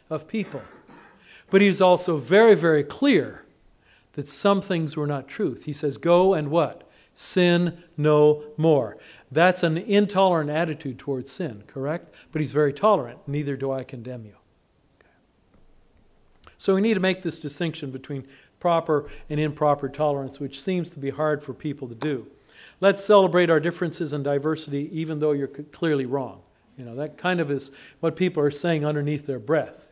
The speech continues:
you know? And so postmodernism emphasizes viewpoints. And this is an example of viewpoints. Are people going up, down, sideways? It just depends on the way you look at it, you know?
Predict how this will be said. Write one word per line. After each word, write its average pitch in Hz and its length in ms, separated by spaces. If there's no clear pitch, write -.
you 120 60
know? 135 300
And 175 100
so 214 220
postmodernism 214 880
emphasizes 160 720
viewpoints. 135 760
And 156 80
this 185 140
is 196 100
an 196 120
example 180 580
of 139 120
viewpoints. 151 680
Are 165 100
people 196 300
going 175 300
up, 214 260
down, 190 320
sideways? 185 540
It 247 180
just - 240
depends 202 400
on 180 80
the 175 80
way 180 160
you 180 100
look 240 260
at 131 180
it, 131 200
you 143 80
know? 156 280